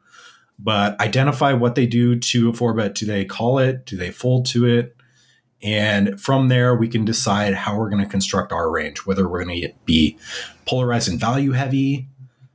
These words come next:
Uh, by polarized, I mean value, either top end or low end. That's what polarized is. Or are we gonna go more linear and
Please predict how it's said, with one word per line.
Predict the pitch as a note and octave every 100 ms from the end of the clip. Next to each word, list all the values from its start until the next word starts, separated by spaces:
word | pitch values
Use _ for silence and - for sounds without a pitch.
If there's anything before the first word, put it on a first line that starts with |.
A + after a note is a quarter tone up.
| _ _ _ -
Uh, | F#2+ F#2+ F2+ F2 D#2 - _ _ _ _ _ _ _ _
by | A#2+
polarized, | A#2 C3+ A#2 G2+
I | G2+
mean | F#2
value, | F#2+ G2+ G2+ G2+ -
either | A2 G#2 E2+ - _ _ _
top | - A#2+ A#2
end | B2 A2+ G2+ G2
or | F#2+ F#2 E2+
low | E2+ E2+
end. | E2+ E2+ -
That's | - E2
what | F2 -
polarized | F2 D#2+ D2+ F2+
is. | F2 F#2 - - - - -
Or | C3+ D3
are | C3+
we | A#2+
gonna | A#2+ A2+
go | A2+
more | G#2 G2
linear | F#2+ G2 A#2+ B2 A#2+ A2+ A2+ G#2+
and | - G2 F#2+ F#2 G2